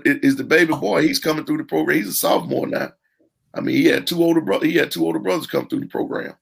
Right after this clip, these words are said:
and he's a baby boy now, and he's a, he's a sophomore. So, I mean, you still got those loyal parents that's been around for all those years, and, and,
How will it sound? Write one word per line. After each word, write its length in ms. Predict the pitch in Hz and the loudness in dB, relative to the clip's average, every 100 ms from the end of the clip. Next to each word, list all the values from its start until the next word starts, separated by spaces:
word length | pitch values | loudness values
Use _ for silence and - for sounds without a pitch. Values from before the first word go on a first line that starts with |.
| _ _ _ _ - | _ _ _ _ -6
and 100 | 131 | 0
he's 180 | 139 | 0
a 40 | 131 | 0
baby 260 | 143 143 | 0 0
boy 280 | 127 147 147 | 0 0 0
now, 240 | - 69 - | 0 -2 -2
and 120 | - | -4
he's 380 | 131 135 175 - | -2 -2 -4 -8
a, 60 | - | -4
he's 180 | 135 - | -4 -2
a 60 | - | -4
sophomore. 500 | - 123 - - - | -2 -2 -2 -6 -6
So, 320 | - - - - - _ - | -6 -6 -8 -20 -20 _ -8
I 40 | |
mean, 140 | 127 131 | -4 -2
you 60 | |
still 240 | 123 - 180 | -2 4 6
got 220 | - - | 6 2
those 240 | 151 147 | 0 0
loyal 320 | - 139 143 135 | 0 0 2 0
parents 340 | 143 143 139 | -2 -2 -4
that's 120 | 156 | -6
been 180 | - 139 | -4 -4
around 360 | 139 143 139 - | -2 0 0 0
for 120 | - | 2
all 180 | - - | 4 4
those 240 | - - | 2 2
years, 380 | - 65 65 - _ _ _ _ _ - | 2 4 2 -2 _ _ _ _ _ -6
and, 280 | - - - | -2 -2 -2
and, 280 | 131 - | -6 -6